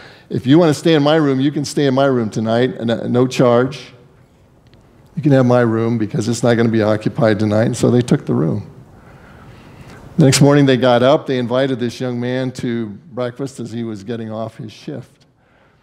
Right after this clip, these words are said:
And the man said to him, you know, he said, "Young man, you're,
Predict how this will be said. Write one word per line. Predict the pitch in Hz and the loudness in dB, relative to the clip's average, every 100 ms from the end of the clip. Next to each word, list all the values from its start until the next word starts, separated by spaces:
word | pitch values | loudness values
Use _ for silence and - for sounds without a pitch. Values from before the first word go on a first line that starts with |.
| _ _ _ _ | _ _ _ _
And | 131 | -8
the | |
man | 113 135 143 | -2 0 2
said | - 151 | 2 2
to | 151 | 2
him, | 131 123 | 2 2
you | |
know, | 123 127 | 2 2
he | 120 | 2
said, | 160 135 | 2 2
"Young | 147 143 | 4 4
man, | 143 | 4
you're, | 143 165 | 4 2